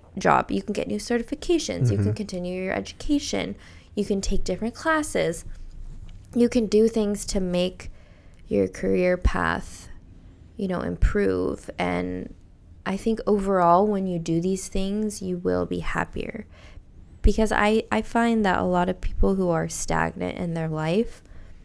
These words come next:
Speaker 1: are really not happy about that.
Speaker 2: Right. Yeah,
Speaker 1: Deep
Speaker 2: they don't
Speaker 1: down,
Speaker 2: want that.
Speaker 1: they don't want that. They
Speaker 2: Yeah, 'cause
Speaker 1: don't
Speaker 2: they had dreams, they had aspirations, you know?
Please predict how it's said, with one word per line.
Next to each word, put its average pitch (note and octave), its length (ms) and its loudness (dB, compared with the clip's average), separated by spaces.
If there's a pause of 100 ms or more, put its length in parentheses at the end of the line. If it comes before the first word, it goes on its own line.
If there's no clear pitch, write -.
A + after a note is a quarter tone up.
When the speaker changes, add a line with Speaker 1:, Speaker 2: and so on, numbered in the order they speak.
(480)
Speaker 1:
are G#3 120 -4
really G#3 520 0
not F3 320 -6
happy - 340 -8
about - 340 -12
that. - 300 -12 (260)
Speaker 2:
Right. G2+ 400 4
Yeah, - 60 -20
Speaker 1:
Deep A#3+ 200 4
Speaker 2:
they C#3 60 2
don't - 80 8
Speaker 1:
down, G3+ 180 10
Speaker 2:
want C4 160 6
that. - 300 4
Speaker 1:
they B3+ 100 6
don't C#4 280 4
want G#3+ 280 0
that. D#3+ 260 2
They G#3+ 120 4
Speaker 2:
Yeah, A3 80 8
'cause G#3+ 80 6
Speaker 1:
don't - 80 6
Speaker 2:
they D#3 80 12
had B2 180 8
dreams, G#2 460 4
they D3+ 80 2
had G#2+ 100 6
aspirations, F2+ 880 2
you - 60 -2
know? F#2+ 180 -2